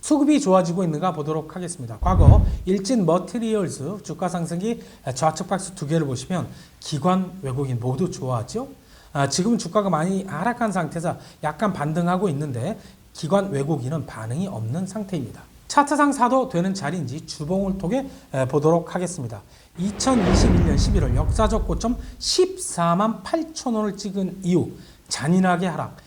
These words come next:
지금은 주봉상 쌍바닥을 형성하며 상승 반전을 시도하는 모습입니다. 말레이시아 공장 본격 가동으로 이 차 전지, 에, 동박 고성장기 진입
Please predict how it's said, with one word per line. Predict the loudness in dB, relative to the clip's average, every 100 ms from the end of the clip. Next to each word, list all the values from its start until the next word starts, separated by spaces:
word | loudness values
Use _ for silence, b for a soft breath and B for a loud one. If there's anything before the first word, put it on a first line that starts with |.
| B B
지금은 | -4 0 2 0 -4
주봉상 | -4 -2 0 0 -4
쌍바닥을 | -4 -4 -2 0 2 2 0
형성하며 | 0 -2 -2 -2 -4 -8 -12 B
상승 | -10 -4 -2 0 0 2
반전을 | 0 0 -2 -4 -4
시도하는 | -6 -6 -4 -2 -4
모습입니다. | -6 -6 -10 -12 -14 -18 -20 B B B
말레이시아 | 2 2 4 2
공장 | 2 -2 -2 -2 -4
본격 | -8 -10 -6 -4 -4
가동으로 | -4 -4 -2 -4 -6 B B
이 | -6 -4
차 | 0 2 2
전지, | 2 0 -2 -4 B B
에, | -6 -4
동박 | -2 0 2 0 -2 -6
고성장기 | -2 0 0 -2 -4 -4 -4 -4 -4 -6 -6
진입 | -8 -8